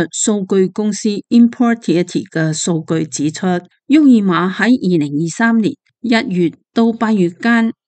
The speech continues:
有百分之六十嘅貨物嚟自中國。呢一數據已遠低於二零一八年嘅百分之八十，而同一時期，沃爾瑪從印度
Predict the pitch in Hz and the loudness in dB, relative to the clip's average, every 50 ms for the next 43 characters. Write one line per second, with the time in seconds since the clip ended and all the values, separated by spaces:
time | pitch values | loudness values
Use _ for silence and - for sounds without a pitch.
0 | _ _ _ - 196 196 208 214 214 233 226 233 214 185 180 185 - 247 247 220 | _ _ _ -4 -4 -2 -2 -2 -2 -2 -2 0 0 -2 -2 0 0 2 2 0
1 | 151 - - - 151 120 - - 175 165 156 156 156 - 160 143 143 147 143 - | -2 -4 -8 -10 -10 -10 -8 -6 -4 -2 -2 -2 -2 -4 -4 -2 -2 -2 -4 -4
2 | - - 180 139 123 120 - - 127 123 - 220 214 214 202 214 190 - - _ | -6 -10 -12 -10 -12 -12 -10 -12 -10 -6 -6 -4 -4 -4 -2 -4 -4 -4 -6 _
3 | _ _ _ 269 277 285 294 269 - - 226 208 208 190 - 208 202 196 190 - | _ _ _ 2 4 4 4 4 2 -2 -4 -4 -4 -4 -4 -4 -2 -2 -4 -6
4 | - _ _ _ - 208 214 226 233 196 175 165 165 202 214 214 - 226 233 233 | -10 _ _ _ -2 0 2 2 2 2 2 2 2 2 0 0 0 2 2 2
5 | 226 214 220 220 220 - - 196 190 180 165 143 156 202 233 233 _ - 208 185 | 2 2 2 0 0 -2 -2 0 0 2 2 2 0 0 -2 -4 _ -4 -4 -4
6 | - - 160 143 123 123 120 160 156 160 156 - - 180 175 - 151 143 - - | -4 -4 -4 -4 -4 -4 -4 -4 -4 -4 -6 -6 -6 -6 -4 -2 -4 -4 -2 -4
7 | 220 208 - - 151 - - - 156 - 185 - _ _ _ _ - 196 196 185 | -4 -4 -4 -8 -10 -10 -10 -14 -14 -16 -16 -20 _ _ _ _ -6 -2 0 0
8 | 175 156 - 160 165 156 185 240 294 285 - - - - - - 160 - - _ | 0 0 -2 -4 -2 0 0 0 0 -2 -4 -6 -8 -8 -10 -12 -12 -12 -14 _
9 | _ _ 294 311 320 302 226 208 202 196 170 156 160 180 214 208 - 196 160 175 | _ _ 4 6 6 6 4 4 2 0 0 0 0 -2 -2 -4 -4 -2 0 0
10 | 180 175 208 220 226 220 - 185 165 170 - | 0 0 0 0 0 0 0 0 -2 -2 -4